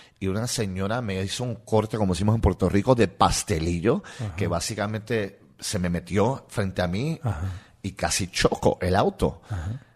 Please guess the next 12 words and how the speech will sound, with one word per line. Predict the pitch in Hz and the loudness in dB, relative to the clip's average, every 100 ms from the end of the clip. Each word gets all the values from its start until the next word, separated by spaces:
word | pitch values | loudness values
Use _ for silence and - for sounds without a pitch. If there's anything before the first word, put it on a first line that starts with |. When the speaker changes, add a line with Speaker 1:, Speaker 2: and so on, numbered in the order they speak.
| _ | _
Speaker 1:
Y | - 95 | -10 -6
yo | 87 95 127 | -2 0 0
como | 131 107 98 | -2 -4 -4
que | 98 | -6
me | 90 92 | -6 -8
asusté | - 98 - - 107 | -10 -12 -10 -6 -4
y | 139 | -4
me | 175 | -6
eché | - 160 | -6 -4
para | - | -4
atrás. | - 85 131 170 - - | -2 -2 0 0 -4 -6
Speaker 2:
Sí. | - | -8